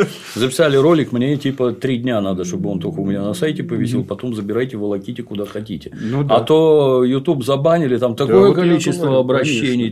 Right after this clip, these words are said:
Speaker 2: там,
Speaker 1: конечно.
Speaker 2: а, а где теперь взять их? Ну,
Speaker 1: Вот да.
Speaker 2: они все на сайте лежат, все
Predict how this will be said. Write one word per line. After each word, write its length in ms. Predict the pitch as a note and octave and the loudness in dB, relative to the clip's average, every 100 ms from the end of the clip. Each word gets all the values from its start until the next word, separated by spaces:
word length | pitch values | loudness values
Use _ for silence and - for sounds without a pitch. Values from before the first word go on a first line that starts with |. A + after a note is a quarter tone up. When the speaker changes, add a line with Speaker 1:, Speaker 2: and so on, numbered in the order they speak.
| A2+ | -2
Speaker 2:
там, 100 | C3 | 0
Speaker 1:
конечно. 220 | B2 A#2 | 0 0
Speaker 2:
а, 180 | A#2 B2 | 0 -2
а 40 | A#2+ | -2
где 220 | A#2+ B2+ | -2 -4
теперь 280 | A#2 B2 A#2+ | -4 -4 -2
взять 340 | A#2 C3 C#3+ | -2 -2 -4
их? 120 | G#2+ | -8
Ну, 140 | G2+ G#2 | -8 -6
Speaker 1:
Вот 340 | G2 C#3 G3+ D#3+ B2+ | -6 -4 -4 -4 -4
да. 160 | C3 | -4
Speaker 2:
они 240 | F#2 F#2+ G2 | -2 -2 -4
все 220 | - A2 | -4 -4
на 100 | G#2+ | -4
сайте 340 | - G#2 G2 | -2 -4 -4
лежат, 360 | G2 G2 F#2+ F2+ | -8 -8 -10 -12
все 320 | - G#2+ G2 | -12 -8 -8